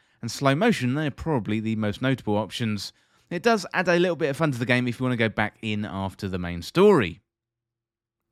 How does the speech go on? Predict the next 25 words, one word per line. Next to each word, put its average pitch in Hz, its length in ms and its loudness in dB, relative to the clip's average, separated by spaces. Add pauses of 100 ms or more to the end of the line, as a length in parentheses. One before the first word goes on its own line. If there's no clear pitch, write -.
(120)
Overall, 180 480 2
this 180 260 -4
is 147 120 -6
the 175 120 4
definitive 135 520 0
way 131 180 4
to 120 100 -4
experience 139 720 2
The 110 120 -4
Last 107 280 0
of 107 60 -4
Us 98 100 -4
Part 107 280 0
One. 117 320 2 (440)
I'm 185 120 2
not 254 120 2
one 220 120 2
hundred 202 240 2
percent 180 240 -2
sure 180 200 4
we 160 160 4
needed 165 420 2
the 120 100 4
experience, 127 600 0
especially 123 720 -2